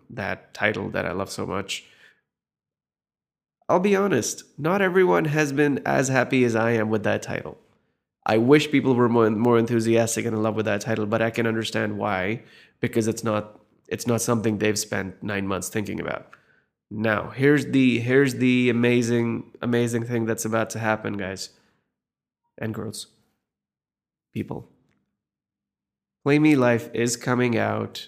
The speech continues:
with its first episode before the Jaipur Literature Festival starts.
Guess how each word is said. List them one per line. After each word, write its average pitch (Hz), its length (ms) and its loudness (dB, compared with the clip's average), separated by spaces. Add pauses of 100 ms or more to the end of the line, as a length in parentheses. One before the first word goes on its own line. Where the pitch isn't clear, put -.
(100)
with 107 180 -2
its 123 180 -2
first 110 480 -2
episode 101 760 -6 (1120)
before 117 680 2
the 107 100 0
Jaipur 104 380 -4
Literature 98 380 -8
Festival - 440 -10
starts. - 540 -12